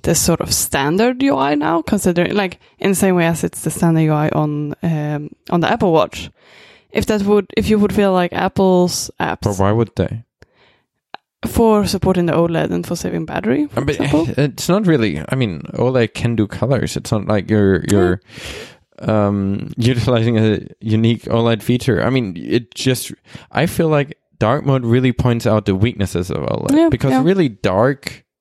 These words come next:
Speaker 1: I don't think
Speaker 2: rays
Speaker 1: Apple sees it in that way, though.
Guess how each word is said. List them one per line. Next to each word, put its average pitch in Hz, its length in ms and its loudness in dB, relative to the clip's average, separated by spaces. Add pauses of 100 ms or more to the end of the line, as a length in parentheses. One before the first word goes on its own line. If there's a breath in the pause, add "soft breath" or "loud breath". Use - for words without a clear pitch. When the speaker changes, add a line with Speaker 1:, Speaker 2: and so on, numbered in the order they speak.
(600)
Speaker 1:
I 320 100 2
don't 104 140 4
think 120 200 4
Speaker 2:
rays 233 100 2
Speaker 1:
Apple 302 220 2
sees 160 320 0
it 165 80 -4
in 160 140 -4
that - 260 -8
way, 50 160 -8 (100)
though. - 180 -12